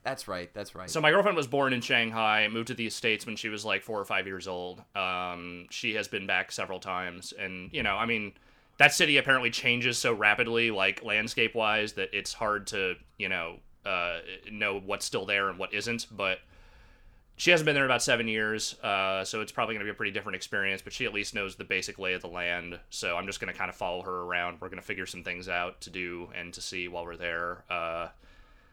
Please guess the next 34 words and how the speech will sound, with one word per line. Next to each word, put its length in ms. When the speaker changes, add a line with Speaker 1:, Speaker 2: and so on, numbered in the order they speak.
Speaker 2:
it's 100
gonna 120
be 120
an 80
interesting 680
eight 180
days. 560
I, 280
you 120
know, 240
I've, 200
I've 80
been 120
to 40
Hong 240
Kong 260
before, 300
but 100
I've 60
never 140
been 140
to 60
mainland 400
China, 320
and 140
that's, 280
I, 100
I, 240
I'm 260
expecting 540
a 100
fairly 500
different 420
experience, 640